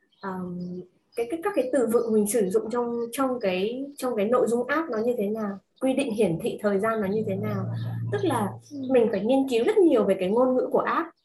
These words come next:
Speaker 1: không chỉ ngôn ngữ của người dùng nhé. Mình chỉ phải, mình phải nghiên cứu ngôn ngữ của app. Ví dụ như là, ok, chúng ta thường sử dụng những cái từ này và những, có những cái từ nào nó hay gây mâu thuẫn. Ví dụ như là,
Speaker 2: Ừ.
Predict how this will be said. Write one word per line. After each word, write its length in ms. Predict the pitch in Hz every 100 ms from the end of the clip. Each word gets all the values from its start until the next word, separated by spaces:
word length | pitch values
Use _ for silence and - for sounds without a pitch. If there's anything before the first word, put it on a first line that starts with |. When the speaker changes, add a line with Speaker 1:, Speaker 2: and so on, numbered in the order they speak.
| -
Speaker 1:
không 220 | 311 294
chỉ 140 | 208
ngôn 200 | 185 233
ngữ 100 | 240 254
của 120 | 180
người 160 | 190 175
dùng 260 | 185 165
nhé. 80 | 202 - _ _ -
Mình 160 | 220
chỉ 140 | 220 220
phải, 180 | 214 175 196 196
mình 140 | 220 202
phải 100 | 170
nghiên 260 | 220 240
cứu 200 | 208 202
ngôn 200 | 240 254
ngữ 140 | 247 -
của 60 | 226
app. 320 | - 240 330 - -
Ví 160 | 180
dụ 80 | 214 226
như 140 | 220 214
là, 280 | 202 175 175 - -
ok, 160 | 226 226 226
chúng 140 | 202 185
ta 120 | 202 208
thường 120 | 185 175
sử 120 | 160
dụng 160 | 165 190
những 100 | 185
cái 100 | 196
từ 140 | 220 196
này 160 | 170 156 - _ _ - -
và 80 | 202
những, 160 | 202 -
có 80 | 180
những 180 | 220 233
cái 80 | 254
từ 140 | 269 214
nào 200 | 196 180
nó 80 |
hay 220 | 196 233 233
gây 200 | 233 233
mâu 160 | 233
thuẫn. 300 | 233 269 277 - _ _ _ _ _
Ví 120 | 208 214
dụ 120 | 269
như 240 | 247 254
là, 300 | 247 208 185
Speaker 2:
Ừ. 60 | 277